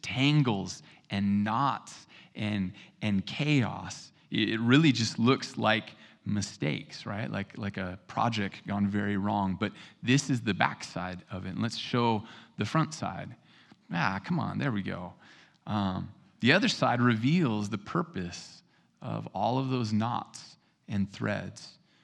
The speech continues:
It was all purposely planned out. Each point was, was aimed with necessary accuracy. God knows what he's doing.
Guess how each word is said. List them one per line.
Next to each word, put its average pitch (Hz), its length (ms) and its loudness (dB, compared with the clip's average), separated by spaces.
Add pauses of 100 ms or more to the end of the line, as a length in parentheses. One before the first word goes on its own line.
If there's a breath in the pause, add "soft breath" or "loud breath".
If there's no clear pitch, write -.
(220 soft breath)
It 95 120 -4
was 104 160 -2
all 143 280 0
purposely 135 600 0
planned 104 420 -2
out. 95 220 -4
Each - 300 -2
point 127 340 -2 (220 loud breath)
was, 104 360 0
was 107 160 -6 (120)
aimed 127 280 6
with 95 200 0 (300 loud breath)
necessary 113 840 2
accuracy. 101 800 -2 (920)
God 151 140 -4
knows 151 300 0
what 131 100 -4
he's 107 140 -4
doing. 101 380 -4